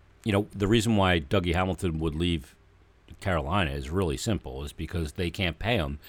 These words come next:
because of the cap situation that they're in. Um, and then Dan Bucko,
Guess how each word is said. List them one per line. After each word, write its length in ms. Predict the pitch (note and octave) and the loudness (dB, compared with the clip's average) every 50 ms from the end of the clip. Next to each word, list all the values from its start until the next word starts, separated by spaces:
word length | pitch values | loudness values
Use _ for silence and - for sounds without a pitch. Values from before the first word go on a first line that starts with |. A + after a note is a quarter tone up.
| - - - - | -20 -20 -18 -10
because 200 | - G2 D#2+ D#2+ | -8 -6 -6 -6
of 60 | D#2 D2+ | -6 -6
the 80 | D#2+ | -6
cap 260 | - - G2 G2 - | -2 0 0 0 0
situation 640 | - - D2 - D#2 D2 C#2+ C#2 - - C#2 C#2 D2+ - | -2 -8 -6 -6 -4 -4 -4 -4 -4 -6 -8 -10 -12 -10
that 200 | E2 E2 D#2 C#2+ | -8 -6 -6 -6
they're 160 | - C#2+ C2+ C2 | -6 -6 -8 -8
in. 180 | A#1+ - - - - | -8 -10 -12 -6 0
Um, 140 | G2+ G2+ G#2 - | 0 0 0 0
and 100 | - G#2+ | 2 4
then 140 | A#2 A2 G#2 | 4 6 8
Dan 260 | A#2 A#2+ C3 B2+ G#2+ | 6 6 6 6 6
Bucko, 280 | F#2+ A#2+ A2+ - A#2+ | 6 6 6 6 2